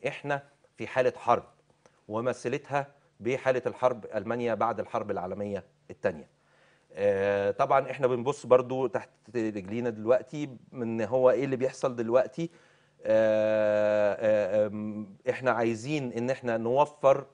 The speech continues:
الإمكانيات اللي موجودة عندنا، لأن إحنا في حالة حرب.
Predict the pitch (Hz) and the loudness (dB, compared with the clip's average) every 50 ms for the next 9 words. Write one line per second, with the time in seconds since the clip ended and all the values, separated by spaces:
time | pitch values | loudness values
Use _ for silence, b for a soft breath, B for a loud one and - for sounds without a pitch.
0 | _ _ _ - 127 123 131 135 135 131 123 - _ _ _ _ _ - 127 120 | _ _ _ -4 -2 -2 -2 -4 -8 -10 -12 -14 _ _ _ _ _ -10 -8 -6
1 | 113 - 123 113 117 117 127 127 - 113 110 110 107 107 127 123 117 113 110 117 | -4 -4 -4 -2 0 2 0 0 0 -4 -4 -4 -4 -4 0 0 0 0 0 -2
2 | 123 123 113 107 107 107 120 - - 110 - 104 - 113 104 - - 101 85 | -4 -2 -4 -4 -6 -6 -8 -6 -8 -10 -10 -8 -10 -10 -10 -8 -8 -10 -10